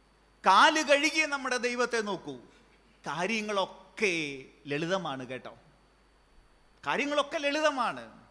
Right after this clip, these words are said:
ഇങ്ങനെയൊക്കെ പറയുമ്പോൾ എൻ്റെ മനസ്സിൽ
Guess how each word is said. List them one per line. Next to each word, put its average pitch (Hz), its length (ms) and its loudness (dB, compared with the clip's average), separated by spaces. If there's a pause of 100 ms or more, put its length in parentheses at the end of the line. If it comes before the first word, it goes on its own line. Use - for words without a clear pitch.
(1500)
ഇങ്ങനെയൊക്കെ 165 380 -6
പറയുമ്പോൾ 170 400 -2 (320)
എൻ്റെ 175 160 -4 (100)
മനസ്സിൽ 185 300 -2